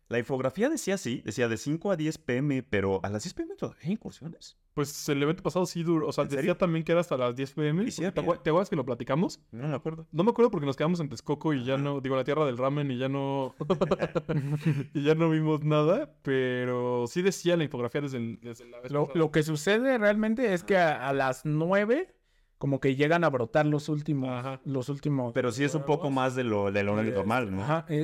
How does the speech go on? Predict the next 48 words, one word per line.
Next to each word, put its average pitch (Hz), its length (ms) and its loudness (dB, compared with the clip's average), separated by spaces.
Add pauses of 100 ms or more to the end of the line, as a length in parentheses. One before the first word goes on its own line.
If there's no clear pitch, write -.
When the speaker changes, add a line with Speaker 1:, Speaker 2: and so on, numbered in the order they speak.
(100)
Speaker 3:
eh, - 20 -2
y 143 360 -6
ya 156 180 6
de 160 60 6
ahí, 156 140 4
pero 147 300 4
ya 156 220 4
realmente, 156 840 2 (240)
si - 120 -14
te 120 120 -2
pegas 139 380 2
a 120 160 -2
nueve 127 580 -4
y 123 60 0
media 131 320 2
ya 127 240 0
para 127 140 0
las 123 160 0
diez, 151 280 -4 (300)
Speaker 1:
Ya. 95 180 0
Speaker 3:
ya 123 220 2
no, 110 180 -4 (340)
Speaker 2:
Ya. 117 120 -2
Speaker 3:
ya 120 100 -4
no. 98 160 -10 (480)
Speaker 1:
Ya, 85 200 -4
o 110 100 0
sea, 127 120 4
digamos 139 300 2
que - 60 -2
a 117 40 2
las 104 160 0
diez 139 160 -4
acaba 117 300 -2
el 107 100 0
último. 101 380 -4
Speaker 3:
Pero 147 400 4
con, 156 140 2
de 165 100 4
esta 185 180 2
manera 180 520 4
unifican 165 800 0 (160)
Speaker 1:
Ujú. 110 260 -12
Speaker 3:
los 135 240 0
horarios 151 540 2
para 127 240 2
que 120 160 -4
no 139 720 -2